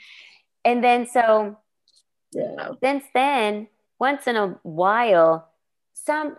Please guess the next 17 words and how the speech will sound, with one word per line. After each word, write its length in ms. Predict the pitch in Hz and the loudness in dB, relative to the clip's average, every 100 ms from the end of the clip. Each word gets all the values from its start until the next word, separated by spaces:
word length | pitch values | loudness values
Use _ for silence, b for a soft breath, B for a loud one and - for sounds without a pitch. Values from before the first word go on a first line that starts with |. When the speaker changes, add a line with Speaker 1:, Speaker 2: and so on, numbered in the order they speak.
| - | -12
Speaker 1:
I 200 | 233 285 | -6 -2
don't 160 | 277 233 | -2 0
know, 360 | 208 196 196 196 | 2 4 2 0
something, 640 | 240 226 - 233 226 220 | -8 -10 -8 -8 -8 -10
somebody 840 | 220 214 208 196 190 190 190 190 - - | -10 -6 0 2 2 0 0 -2 -2 -2
at, 280 | 196 196 - b b b b _ | -2 -2 -6 b b b b _
like, 180 | 208 208 | -4 -2
we're 140 | 196 196 | -4 -4
saying, 260 | 214 208 | -4 -2
"Oh, 260 | 208 208 214 | 0 2 4
it's, 140 | 208 208 | 2 0
like, 160 | 190 | -4
a 80 | 175 | -4
big 280 | - 208 190 | -6 -6 -4
deal," 360 | 208 202 202 185 | -2 0 0 -2
or, 160 | 165 | -4
"How 280 | 180 196 | -4 -4